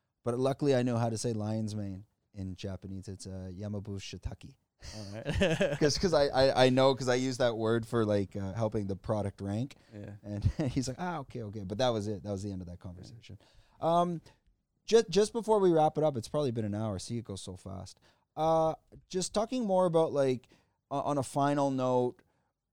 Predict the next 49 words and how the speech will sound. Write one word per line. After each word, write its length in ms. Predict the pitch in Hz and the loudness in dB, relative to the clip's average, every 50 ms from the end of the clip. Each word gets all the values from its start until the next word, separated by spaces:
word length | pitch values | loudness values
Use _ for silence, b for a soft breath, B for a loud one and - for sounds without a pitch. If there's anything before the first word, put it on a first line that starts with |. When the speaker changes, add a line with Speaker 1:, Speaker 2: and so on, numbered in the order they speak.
| _ _ _ _ _ _ _ _ _ _ - 135 117 | _ _ _ _ _ _ _ _ _ _ -18 -6 2
Speaker 1:
being 200 | 170 175 175 175 | 4 4 4 4
involved 400 | 180 170 151 151 151 151 151 143 | 4 2 4 4 6 6 4 4
in 60 | 147 139 | 2 0
doing 160 | 143 143 143 | 0 0 0
the 140 | 143 143 135 | 0 -2 -2
interviews, 480 | 135 135 131 127 135 135 139 131 123 | 0 -2 0 0 0 0 0 0 0
you've 140 | 139 123 - | -2 -2 0
built 260 | 151 156 151 147 - | 2 2 2 2 2
your 100 | 156 143 | -2 -4
studio. 500 | 127 - - - 139 139 139 143 135 135 | -4 -4 -6 -4 -2 0 2 4 4 4
Looks 220 | 139 147 156 - - | 4 2 0 0 0
like 160 | 175 160 165 | -2 0 0
you're 80 | 156 | -2
planning 480 | 131 - - 143 143 139 135 131 127 123 | -2 0 0 0 0 0 0 0 -2 -4
to 160 | - - 123 120 | -4 -4 -4 -2
scale. 800 | - - - - - 123 120 123 123 123 120 120 113 113 113 123 | -2 -2 -4 -4 0 2 2 4 4 4 4 4 2 0 -2 -4
I 80 | 120 | -2
mean, 300 | 120 127 127 127 127 107 - | -2 0 0 0 -2 -2 -2
two 140 | - 156 | -2 0
thousand 320 | 147 - 139 139 131 135 120 | 2 4 4 2 2 0 -2
twenty-four 460 | - 135 127 123 113 - 123 123 123 | -2 -2 -2 -2 -2 -2 -2 -2 -2
just 240 | 123 120 113 110 - | -2 -4 -6 -6 -6
started. 520 | - 127 117 117 117 117 117 117 113 110 | -4 0 0 2 2 0 0 -2 -4 -6
Speaker 2:
Mm-hmm. 600 | 107 110 110 - _ _ _ _ _ _ _ - 127 | -6 -10 -12 -18 _ _ _ _ _ _ _ -6 -2
Speaker 1:
Um, 280 | 127 131 131 131 139 | -2 0 0 0 -2
if 100 | 135 123 | -2 0
we're 120 | 151 151 151 | 2 2 2
to 60 | 160 | 2
reconnect 560 | 147 143 156 156 - - 151 151 151 139 - | 2 0 0 0 0 -2 -2 0 0 -2 -2
again 220 | 147 135 139 139 139 | -2 0 0 0 0
at 80 | 131 | 0
the 140 | 131 131 131 | 0 0 0
end 120 | 131 127 131 | 2 0 0
of 60 | 123 | 0
the 60 | 123 | 0
year, 240 | 120 123 127 127 120 | 0 2 2 2 2
what 100 | 131 160 | 0 2
do 80 | 208 | 2
you 60 | 214 160 | 2 0
expect 340 | - - - 151 127 - | 0 0 0 0 0 0
to 60 | - 120 | 0 -6
get 160 | 110 92 - | -6 -6 -6
done 180 | 104 101 101 | -4 -4 -4
this 180 | 104 104 90 - | -4 -6 -6 -8
year? 200 | 95 85 82 98 _ _ _ _ - B B B B B B B B B B B B _ | -12 -14 -16 -18 _ _ _ _ -20 B B B B B B B B B B B B _
Speaker 2:
Well, 140 | - 156 160 | -6 -4 -2
I 140 | 160 156 147 | -2 -2 -4
expect 500 | - - - - 196 196 196 _ _ - - | -8 -12 -12 -10 -10 -10 -12 _ _ -14 -10
to 440 | 165 160 156 156 151 147 135 101 | -8 -6 -6 -6 -6 -8 -8 -12